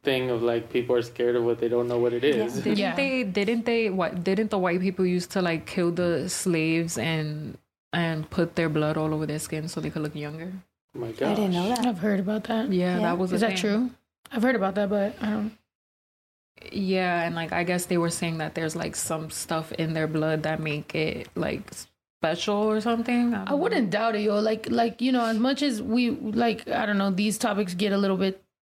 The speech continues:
Speaker 4: crazy to talk about 'cause obviously race is very, like,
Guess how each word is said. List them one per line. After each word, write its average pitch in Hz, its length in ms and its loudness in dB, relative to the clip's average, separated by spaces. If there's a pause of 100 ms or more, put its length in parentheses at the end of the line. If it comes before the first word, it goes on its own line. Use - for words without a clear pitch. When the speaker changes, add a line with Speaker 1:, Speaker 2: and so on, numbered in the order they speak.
(420)
Speaker 4:
crazy 220 320 2
to 202 100 0
talk 196 200 -2
about 214 240 0
'cause 208 120 -2
obviously 190 360 0
race 190 420 0
is 196 160 2
very, 185 380 2
like, 185 520 -2